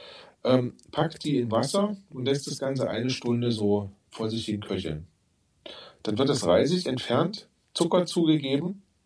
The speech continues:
ungefähr ein Deziliter Zucker pro, ähm, Liter Sud. Und dann lässt man den Sud abkühlen, bis er handwarm ist. Dann kommt Hefe dazu, wird schön eingearbeitet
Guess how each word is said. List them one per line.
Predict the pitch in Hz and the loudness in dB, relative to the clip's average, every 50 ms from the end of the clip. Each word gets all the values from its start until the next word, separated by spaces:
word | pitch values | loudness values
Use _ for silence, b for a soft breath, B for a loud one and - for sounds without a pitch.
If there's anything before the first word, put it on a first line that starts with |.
| _ _ _ _ _ _ _ _ _ _ _ _ _ _ _ _ _ _ _ _ - - | _ _ _ _ _ _ _ _ _ _ _ _ _ _ _ _ _ _ _ _ -12 -4
ungefähr | - 127 127 123 127 123 127 117 | 0 2 4 4 4 4 2 2
ein | 104 113 117 117 | 2 2 0 0
Deziliter | 127 131 135 131 - 131 127 123 120 117 107 104 | 0 0 0 2 2 2 2 4 4 4 4 4
Zucker | 104 - 156 156 156 151 147 143 B B B B B B B B B | 4 2 2 4 4 4 2 2 B B B B B B B B B
pro, | - - - 131 131 135 135 131 123 117 - - - | -8 -2 2 4 6 6 6 4 2 -2 -6 -10 -8
ähm, | 104 110 107 107 | -4 -4 -4 -2
Liter | 107 127 135 131 127 120 | 0 0 0 0 0 -2
Sud. | 101 98 117 - 175 220 233 - - - _ _ _ _ _ _ _ B B B B B B B B B B B - | 0 0 2 2 2 2 0 -2 -8 -20 _ _ _ _ _ _ _ B B B B B B B B B B B 2
Und | 147 147 151 151 | 4 6 6 6
dann | 135 131 | 4 2
lässt | 123 131 135 135 - | 2 2 0 0 0
man | 156 151 | 0 0
den | 139 135 131 | 0 0 0
Sud | 117 127 127 127 - | 2 4 2 2 2
abkühlen, | 110 113 117 - - - 143 139 131 127 | -2 -6 -8 -6 -2 2 2 2 2 2
bis | 117 117 113 | 0 0 0
er | 110 101 | 0 0
handwarm | 101 104 107 - 107 95 90 87 - | 0 -2 -4 -2 0 0 0 -2 -4
ist. | 90 87 - - - _ _ _ _ _ _ _ - | -6 -8 -8 -10 -14 _ _ _ _ _ _ _ -10
Dann | - 90 | -8 -4
kommt | 90 131 127 131 - | -2 -2 -2 0 2
Hefe | - 156 196 202 - | 4 4 6 6 4
dazu, | - 127 123 120 - 139 156 - - - - _ _ _ _ _ _ _ _ _ _ _ _ _ _ _ _ _ _ _ - | 4 2 2 2 2 2 2 2 0 -2 -10 _ _ _ _ _ _ _ _ _ _ _ _ _ _ _ _ _ _ _ -4
wird | - 127 127 131 | -2 -2 0 0
schön | - 151 147 143 | 0 0 0 0
eingearbeitet | - - 120 - 151 165 - - 160 165 170 170 170 175 180 175 - | 0 0 0 2 2 2 4 4 2 2 2 0 0 -2 -4 -6 -6